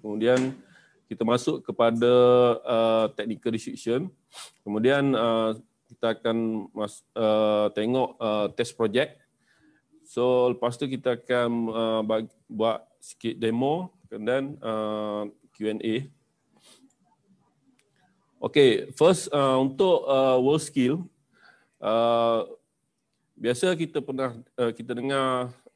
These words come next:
uh, World Cup, tapi world skill ni pada saya, bila saya bertanya kepada masyarakat, uh, biasa kita, uh, jarang yang tahulah untuk, uh,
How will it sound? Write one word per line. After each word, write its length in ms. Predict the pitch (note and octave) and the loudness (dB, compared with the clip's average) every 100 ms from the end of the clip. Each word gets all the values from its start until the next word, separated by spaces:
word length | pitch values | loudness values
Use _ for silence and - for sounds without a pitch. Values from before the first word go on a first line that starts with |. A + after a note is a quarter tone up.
| - | -20
uh, 240 | - A2+ G#2+ | -12 -8 -4
World 240 | A2 G#2+ | -4 -4
Cup, 240 | C3+ A2 - _ _ _ _ _ - | -2 -2 -4 _ _ _ _ _ -16
tapi 320 | G2+ - C3 | -14 -8 -4
world 160 | B2 B2 | -2 -4
skill 320 | - D#3 D3+ | -4 -4 -2
ni 400 | D#3+ D3+ C#3 A2+ - | -2 -4 -4 -6 -6
pada 240 | A2 A#2 | -6 -2
saya, 560 | B2+ C#3+ D#3 D3 C3+ A#2+ - | -2 0 0 0 -2 -6 -18
bila 320 | - A#2+ B2+ B2 | -16 -10 -6 -4
saya 240 | A#2+ B2+ | -2 -2
bertanya 560 | B2+ B2 A#2+ C3 B2 A#2 | -4 -4 -4 -4 -6 -8
kepada 560 | A2+ A#2 A#2 A#2+ A#2 | -8 -6 -4 -4 -4
masyarakat, 680 | A2 A2+ - A#2 A#2 - B2+ - _ - | -4 -8 -8 -10 -8 -6 -6 -6 _ -12
uh, 560 | A2+ G#2+ G#2 G2 F#2 F2 - - | -8 -4 -4 -6 -8 -12 -18 -10
biasa 480 | A2 A2+ - B2+ A2 | -8 -8 -4 -2 -2
kita, 400 | A2+ A2 C3 D#3+ _ _ - - - - _ - | -4 -4 -4 -4 _ _ -20 -20 -20 -20 _ -4
uh, 640 | A2 A2 G#2+ G#2+ G#2 G#2 G#2 - - - - - | 0 2 2 2 0 0 -4 -10 -20 -20 -20 -8
jarang 640 | G2+ B2 D3+ C#3 A#2 G#2 F2+ _ _ - | 2 4 6 4 2 -2 -6 _ _ -6
yang 320 | A#2 A#2 A2+ | -2 0 -2
tahulah 480 | A#2 B2+ C#3 G2+ - _ _ - - - - | -4 0 2 0 -2 _ _ -20 -20 -20 -18
untuk, 720 | G#2 - B2 A2+ A2 G#2 G2+ - | -18 -4 2 4 2 2 -2 -2
uh, 480 | A2 G#2 G2+ G2 | -2 0 0 -2